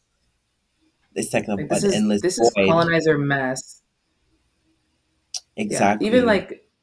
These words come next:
Speaker 2: and internalized things I have about, like, the way I am, colonizer mess. I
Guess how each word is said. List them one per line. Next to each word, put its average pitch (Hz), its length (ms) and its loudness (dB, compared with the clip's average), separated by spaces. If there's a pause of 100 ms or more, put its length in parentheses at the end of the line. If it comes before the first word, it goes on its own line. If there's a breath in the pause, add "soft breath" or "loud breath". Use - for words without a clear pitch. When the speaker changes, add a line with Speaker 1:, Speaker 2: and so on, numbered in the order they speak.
(1300)
Speaker 2:
and 165 260 -2 (440)
internalized 180 840 -2
things 180 260 -2
I 180 60 0
have 170 220 0
about, 165 160 2
like, 156 200 -2 (320)
the 156 100 0
way 156 340 4
I 156 40 0
am, 160 220 -2
colonizer 214 500 -2
mess. 202 260 0 (160)
I 208 560 2